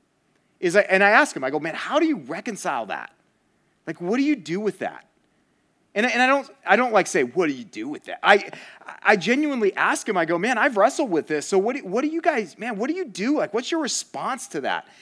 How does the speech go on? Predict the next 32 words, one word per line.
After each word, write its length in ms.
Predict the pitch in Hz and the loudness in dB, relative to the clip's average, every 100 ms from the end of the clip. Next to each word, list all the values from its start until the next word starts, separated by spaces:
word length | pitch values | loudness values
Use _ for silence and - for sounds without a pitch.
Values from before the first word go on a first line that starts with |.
| - _ | -20 _
You 120 | 190 | -4
know, 280 | 185 175 233 | 2 4 4
and, 260 | - 226 208 | 2 -2 -2
and, 200 | 220 208 | -6 -4
and 240 | 214 208 | -4 -2
Romans 300 | 208 269 285 | 0 0 -2
three 240 | - 247 277 | -4 -2 -2
twenty-four, 720 | - 269 277 - 247 302 175 | -2 -4 -4 -6 0 4 4
"And 100 | 156 | 6
are 140 | 175 | 4
just-," 340 | 170 233 233 - | 4 0 0 -2
it 80 | 202 | -6
says, 180 | 233 202 | -6 -2
"And 200 | 226 240 | 0 2
are 80 | |
justified 600 | 208 240 233 254 240 233 190 | 2 0 -4 0 4 4 6
by 180 | 208 | 6
his 240 | 202 214 196 - - | 6 2 -2 -12 -20
grace 340 | - 190 240 - 185 | 0 2 2 0 0
as 200 | 202 208 | 0 2
a, 200 | 220 214 | 0 0
as 160 | 196 | -2
a 80 | 202 | -2
gift 800 | 135 143 - 302 175 214 - - _ _ _ _ _ | -4 -8 2 6 8 8 2 -20 _ _ _ _ _
through 380 | _ 208 285 339 | _ 0 6 6
the 100 | 349 | 4
redemption 840 | 339 233 214 196 143 - 123 165 - _ _ _ | 0 0 0 0 0 -6 -8 -8 -14 _ _ _
that 260 | 135 190 269 | 0 0 2
is 200 | 254 190 | -2 -6
in 320 | 147 151 202 180 | -6 -4 -4 -8
Jesus 440 | 120 127 151 180 | -10 -8 -8 -10
Christ." 600 | - 320 - - - | -6 -4 -6 -12 -20